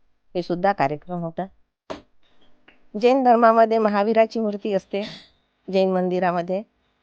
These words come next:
तिथे सुद्धा पूजा अर्चा असते. ख्रिश्चन धर्मामध्ये येशू ख्रिस्ताची मूर्ती त्यांच्या चर्चमध्ये असते, तिथे सुद्धा पूजा अर्चा चालत असते. आणि या सगळ्या धर्मामध्ये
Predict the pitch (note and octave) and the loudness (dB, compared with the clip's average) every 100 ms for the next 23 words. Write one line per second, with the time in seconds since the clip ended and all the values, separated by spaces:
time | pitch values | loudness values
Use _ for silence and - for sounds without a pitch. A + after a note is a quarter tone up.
0 | _ _ - G#3+ B3+ B3+ A3+ A3+ A3 G#3 | _ _ -8 -6 -4 -2 2 2 2 0
1 | G3+ G3 F#3+ F#3 F3+ - E3+ G3+ - _ | 2 2 2 0 -2 -4 -8 -8 -10 _
2 | _ _ _ _ _ _ _ _ _ _ | _ _ _ _ _ _ _ _ _ _
3 | - A3+ - B3+ B3 G#3+ A3 G3 F#3 F3+ | -2 -2 2 2 4 4 4 2 0 -2
4 | F#3 F#3 _ _ _ - G#3+ F#3 A#3+ A#3+ | -6 -12 _ _ _ -4 -2 -2 -2 -4
5 | A3 G#3+ F#3+ G#3+ G3+ F3+ - F#3+ A3+ - | 0 0 2 0 -2 -2 -2 -4 -4 -4
6 | F#3+ F3+ F3+ F#3 F3+ - G3 F#3 F3+ - | -4 -2 -4 0 -2 -2 -4 -2 -4 -4
7 | F#3 G#3+ - _ _ _ _ _ - G3 | -10 -10 -12 _ _ _ _ _ -12 -10
8 | - F3 F3+ F3 G3+ D#4+ - F3 D#3+ F#3 | -6 -4 -4 -4 -6 -6 -10 -8 -2 0
9 | D#3+ D3 F3+ F3+ D3+ E3 F3+ F#3 - - | 0 -2 -4 -2 -2 -2 -4 -6 -6 -6
10 | F#3 - _ - G#3+ A3 A#3+ B3+ A#3+ - | -8 -8 _ -6 0 2 2 2 0 -2
11 | A3+ G#3+ C4+ C4+ G#3+ F3+ E3+ E3 E3 | 0 2 2 2 -2 -2 -2 -2 -4